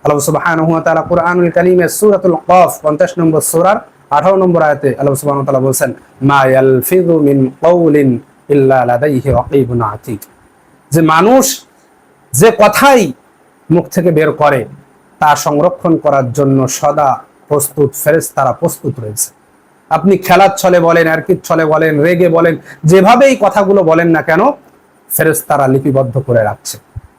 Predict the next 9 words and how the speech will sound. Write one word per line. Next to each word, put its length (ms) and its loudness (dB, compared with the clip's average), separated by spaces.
সাবধান 480 -6
হয়ে 120 -10
যান 200 -18
ভাই। 120 -20
এই 160 2
জিহ্বা 540 0
সবচেয়ে 440 -4
নরম 380 2
অঙ্গ, 340 0